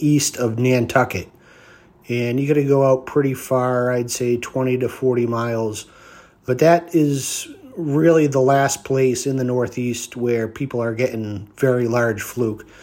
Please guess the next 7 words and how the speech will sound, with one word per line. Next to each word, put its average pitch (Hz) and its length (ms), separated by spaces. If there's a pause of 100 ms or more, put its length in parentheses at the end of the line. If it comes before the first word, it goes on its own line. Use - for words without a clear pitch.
(300)
although 160 240
we 165 160
certainly 160 400
do 151 140
have 147 260
them 135 180
inshore. 131 800